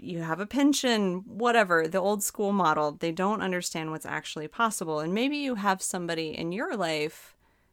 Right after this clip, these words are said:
who operates on that same wavelength where they see you and your dreams and your ambitions, and they just don't really understand what's actually possible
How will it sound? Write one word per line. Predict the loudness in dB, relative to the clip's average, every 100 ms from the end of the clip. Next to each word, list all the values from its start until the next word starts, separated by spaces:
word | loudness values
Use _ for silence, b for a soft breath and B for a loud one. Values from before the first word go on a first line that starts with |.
| _
who | -2 0 2 0 2
operates | 2 2 0 0 0 -4
on | -4
that | -2 -2
same | -4 -4 -2
wavelength | 0 0 -4 -6 -8 -6
where | -4 -4 -4
they | -6
see | -6 -4 -4 -2
you | -4 -2 -2 -2 -6 -10
and | -6 -4
your | -4
dreams | -4 -4 -4 -6 -6
and | -6
your | -6
ambitions, | -4 -4 -2 -2 -4 -6 -6 -8 B B B B B -4
and | -2 -2
they | -2 -2 -4
just | -4 -4 -2 -2 -4 -4
don't | 0 2 2
really | 0 0 2
understand | 0 -2 -6 -4 -4 -4
what's | -6 -2
actually | 0 -2 -6 -6 -4
possible | -2 0 -2 -4 -6 -6